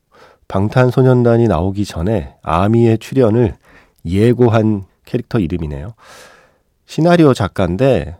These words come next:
뭐 잘 일은 풀리지 않고요. 남자친구, 음악하는 남자친구 있는데 미래가 보이지 않고요. 그래서 약간은 홧김에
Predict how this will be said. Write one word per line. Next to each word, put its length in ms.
뭐 300
잘 340
일은 280
풀리지 420
않고요. 480
남자친구, 1200
음악하는 460
남자친구 640
있는데 560
미래가 540
보이지 360
않고요. 600
그래서 600
약간은 340
홧김에 720